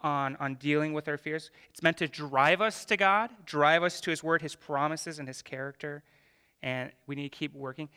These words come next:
Second thing, practically speaking, we can give attention to our bodies. We covered this a few weeks ago, but it's worth mentioning again. We're both biological and spiritual creatures together as one.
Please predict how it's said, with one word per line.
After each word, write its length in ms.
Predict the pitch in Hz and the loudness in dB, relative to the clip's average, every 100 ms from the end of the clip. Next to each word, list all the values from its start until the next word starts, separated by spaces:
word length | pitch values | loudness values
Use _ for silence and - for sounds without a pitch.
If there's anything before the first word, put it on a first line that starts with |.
| - - | -20 -16
Second 420 | - 185 220 208 | 2 4 4 0
thing, 160 | 208 | 0
practically 560 | 185 175 170 - 196 190 | 4 4 4 2 -4 -4
speaking, 540 | - 190 190 208 226 - _ _ - _ | -4 -6 -4 -6 -8 -16 _ _ -20 _
we 100 | 165 | -2
can 160 | 185 175 | 2 6
give 380 | 165 175 190 175 | 8 10 8 6
attention 540 | 165 - 170 - 185 | 0 4 0 2 -6
to 140 | 175 156 | 0 2
our 120 | 143 | 6
bodies. 420 | 139 139 160 170 | 6 6 4 -2
We 80 | 143 | -8
covered 360 | - 143 156 | 0 2 2
this 180 | 156 - | 0 -2
a 40 | 147 | -8
few 260 | 156 156 | -4 -4
weeks 280 | 147 143 - | -2 -4 -6
ago, 320 | 151 151 160 156 | -2 0 0 -2
but 100 | 131 | -4
it's 160 | - | -2
worth 240 | 143 139 143 | -6 -4 -4
mentioning 460 | 139 - 151 139 | -4 -4 -6 -6
again. 480 | 131 127 123 139 175 _ _ _ _ _ _ | -4 -4 -4 -6 -10 _ _ _ _ _ _
We're 220 | 139 160 | 2 2
both 340 | 156 185 185 - _ _ _ - | 4 2 0 -6 _ _ _ 4
biological 920 | 156 214 208 185 175 180 180 170 165 _ _ - | 6 6 6 6 4 0 -4 -4 -8 _ _ -6
and 160 | 143 | -6
spiritual 720 | - - - 143 131 - 135 131 _ | -6 -6 0 0 0 -6 -8 -10 _
creatures 600 | - - 143 143 139 - - | -10 -6 -6 -6 -8 -10 -16
together 560 | - 156 147 143 143 143 | -6 2 4 4 2 2
as 260 | 147 135 127 | 0 -2 -2
one. 400 | 127 135 120 | -4 -2 -2